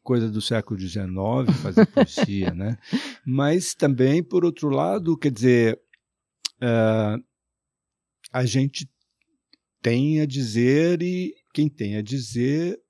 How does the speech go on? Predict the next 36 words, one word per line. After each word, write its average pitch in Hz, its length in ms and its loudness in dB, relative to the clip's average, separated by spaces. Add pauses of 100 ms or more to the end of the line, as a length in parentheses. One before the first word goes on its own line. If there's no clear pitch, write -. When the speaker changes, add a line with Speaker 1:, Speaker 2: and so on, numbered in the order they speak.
(120)
Speaker 1:
vai 110 340 -4
e 156 40 -4
diz. 135 560 -4
Speaker 2:
Uhum, 151 240 -4 (180)
é. 127 220 0 (300)
Speaker 1:
E 123 160 -2
aí 156 500 2 (380)
eu 139 180 0
comecei 139 720 -4
a, 143 600 -4 (400)
a 123 140 -6
montar 131 460 0
os 156 180 -4
blocos 143 560 -6
do 131 100 -14
que - 140 -18
seria 131 500 -10
esse, - 280 -18 (280)
por 123 160 -6
assim 120 380 -8
dizer. 98 420 -10 (1040)
É, 101 560 -2 (920)
primeiro 147 360 8
tem 160 140 2
um 143 80 2
bloco 117 360 0
Amorosos, 156 840 2
que - 100 -6
eu 127 80 0
nunca 127 300 -2
fiz, 143 600 -2
mas 120 280 -2
dessa 104 360 -4
vez 98 180 -6
tô 101 140 -6
fazendo, 143 920 -4